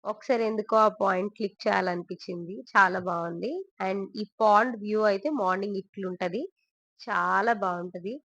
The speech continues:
లైఫ్ లో కొన్నిసార్లు ప్రశాంతత కావాలి అనుకున్న వాళ్ళు ఎవ్వరైనా ఇక్కడికి వెళ్ళడం చాలా ఇంపార్టెంట్. మీ పిల్లలకి మ్యారేజెస్ అయిపోయి వాళ్ళు సపరేట్ గా ఎక్కడో ఉంటున్నా,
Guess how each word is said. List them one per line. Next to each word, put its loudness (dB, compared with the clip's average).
లైఫ్ -10
లో -4
కొన్నిసార్లు -4
ప్రశాంతత -4
కావాలి 2
అనుకున్న -2
వాళ్ళు 2
ఎవ్వరైనా 2
ఇక్కడికి -6
వెళ్ళడం -4
చాలా 0
ఇంపార్టెంట్. -6
మీ -8
పిల్లలకి -2
మ్యారేజెస్ 0
అయిపోయి -2
వాళ్ళు -4
సపరేట్ -6
గా 0
ఎక్కడో -2
ఉంటున్నా, -6